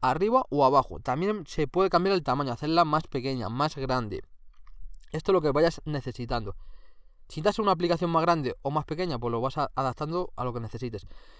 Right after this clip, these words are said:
Si le deslizas para arriba, eh, saldría una X y se cerraría la multi-, la pantalla dividida. Para abrirla otra vez igual, daríamos a,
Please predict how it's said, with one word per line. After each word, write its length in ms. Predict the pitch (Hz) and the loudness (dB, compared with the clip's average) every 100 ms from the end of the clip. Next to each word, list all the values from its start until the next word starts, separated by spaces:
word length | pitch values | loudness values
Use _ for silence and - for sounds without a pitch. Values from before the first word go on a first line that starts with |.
| - | -16
Si 140 | - 156 | -4 0
le 240 | 147 151 | 2 2
deslizas 460 | 147 143 143 180 202 | 0 -2 2 2 0
para 220 | - 185 | 2 4
arriba, 360 | 180 208 170 - - - | 6 6 4 2 -4 -4
eh, 120 | 143 | -4
saldría 480 | 131 135 135 170 151 - | -2 -2 0 4 4 4
una 260 | 170 180 | 0 2
X 320 | 196 202 - - | 2 2 -6 -4
y 440 | - 151 131 123 - | 2 4 4 0 -4
se 220 | - 127 | -4 -4
cerraría 480 | - 131 117 131 151 | -2 -2 0 2 4
la 80 | 123 | 4
multi-, 580 | 123 120 120 117 113 - - - - - - | 0 -4 -4 -2 -2 -4 -8 -12 -16 -18 -6
la 120 | 123 | -4
pantalla 300 | 123 123 117 | -2 -2 0
dividida. 400 | 117 131 165 - - - - | 0 2 2 0 -10 -14 -12
Para 240 | - 143 131 | 2 6 6
abrirla 320 | 151 196 143 | 8 8 8
otra 200 | 139 156 | 4 2
vez 120 | 147 | 0
igual, 380 | 131 131 113 113 | 2 2 2 -4
daríamos 440 | 127 123 135 147 151 | -4 -2 0 -2 0
a, 340 | 139 135 127 | 2 2 0